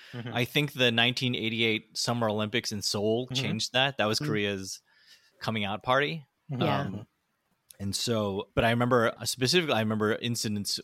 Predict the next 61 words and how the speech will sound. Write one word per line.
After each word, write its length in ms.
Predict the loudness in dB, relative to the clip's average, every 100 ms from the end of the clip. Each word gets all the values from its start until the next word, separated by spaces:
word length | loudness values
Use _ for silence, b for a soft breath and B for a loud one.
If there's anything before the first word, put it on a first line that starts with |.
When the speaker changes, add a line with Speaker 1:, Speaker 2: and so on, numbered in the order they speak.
| -6
Speaker 2:
when 100 | -4
I 80 |
was 160 | -4 -4 -8 _
little, 380 | -2 2 4 2
first 280 | 2 -2 0
grade, 180 | -4 -4
second 280 | -2 -2 -4
grade, 200 | -6 -6
where 120 | -8
people 300 | -10 -8 -6
were, 120 | -6 -6
"Are 80 | -6
you 120 | -6
Chinese? 720 | -2 0 0 -2 -4 -8 -14 _ _ -6
Are, 100 | -6 -8 _
are 40 | -4
you 140 | -2
Japanese? 640 | 2 2 2 -2 -4 -6 -8
Speaker 1:
Mm-hmm. 120 | -4
Speaker 2:
No. 600 | 0 0 0 -2 -4 -10 -16
What 180 | -8 0
are 140 | 2
you?" 320 | 4 2 2 -2
"I'm, 260 | -6 -10
I'm 100 | -10
Korean." 520 | -4 0 2 4 2
And 120 | 0 2
they 100 | 4
were 120 | 6
like, 200 | 4 2 -2
"I 120 | -2
don't 200 | 0 0
know. 300 | -2 -2 -6 _
I 80 | -4
never 240 | -2 2
heard 160 | 2 2
of 60 |
that. 180 | 0 -2 -4
Are 60 |
you 120 | -6 -2
making 300 | -2 -2 -8
that 120 | -6
up?" 220 | -8 -10
<laughs> 280 | _ _ -10
So, 560 | -4 -4 0 2 2 -2 _
yeah, 320 | -4 0 2 0
if 160 | -2
you 120 | 0 2
ask 200 | 2 2
me 160 | 0
how 260 | 2 2 2
I 100 | 2
identified 580 | 2 0 0 2 2 2
most 300 | 0 -2 -2
of 100 | -4
my 200 | -4 -4
young 360 | -4 -6 -4
life, 320 | 0 0 -2 -6
it 40 |
was 140 | -6
as, 220 | -4 -6